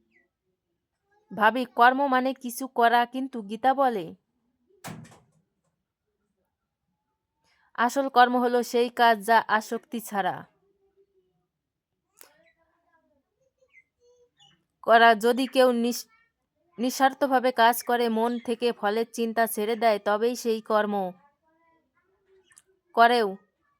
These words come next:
আসলে অকর্ম করে। আবার সে আ-, অলস, সে থেকেও মনের মধ্যে লোভ, রাগ, হিংসা পুষে রাখে।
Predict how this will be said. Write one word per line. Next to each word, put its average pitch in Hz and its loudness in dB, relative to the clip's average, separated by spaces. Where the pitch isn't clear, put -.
আসলে 226 -4
অকর্ম 220 -2
করে। 208 -2
আবার 190 -2
সে 214 -10
আ-, 170 -4
অলস, 185 -6
সে 226 -8
থেকেও 320 0
মনের 240 -2
মধ্যে 226 -2
লোভ, 208 -4
রাগ, 202 0
হিংসা 208 -6
পুষে 220 -8
রাখে। 180 -8